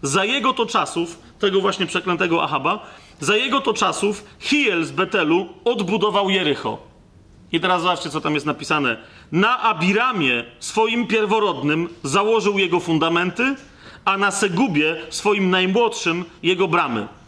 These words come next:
Dokładnie według słowa Pana, jakie wypowiedział przez Jozuego, syna Nuna”. Widzicie to? Po pierwsze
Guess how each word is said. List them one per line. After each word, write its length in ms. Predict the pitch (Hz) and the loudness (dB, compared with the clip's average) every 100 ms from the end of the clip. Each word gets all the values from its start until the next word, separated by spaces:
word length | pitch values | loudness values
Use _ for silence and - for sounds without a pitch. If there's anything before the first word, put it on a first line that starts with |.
| - | -18
Dokładnie 880 | 135 123 233 - 233 233 180 214 214 214 - | -6 -2 -2 0 0 0 2 2 0 -4 -4
według 320 | 170 185 170 | -2 0 -2
słowa 340 | - 214 208 196 | 0 0 2 0
Pana, 460 | 175 151 143 151 - - | 0 0 0 -2 -6 -2
jakie 300 | 180 196 190 | -2 0 0
wypowiedział 760 | 175 208 208 185 170 147 151 156 - | 0 0 0 2 0 0 -2 -4 -8
przez 280 | - 180 139 | -2 -2 0
Jozuego, 720 | 202 190 214 165 135 143 151 - - | 0 2 2 2 2 0 -2 -6 -18
syna 360 | - 185 156 147 | -4 -2 0 2
Nuna”. 360 | 160 139 104 - - - - - - - - - - - - | 0 0 -2 -6 -20 -20 -20 -20 -20 -20 -20 -20 -20 -12 -4
Widzicie 260 | 160 165 | -2 0
to? 380 | 185 233 247 - - | 2 2 2 -4 -6
Po 100 | 196 | -2
pierwsze 520 | 202 294 - 226 | 0 0 0 -2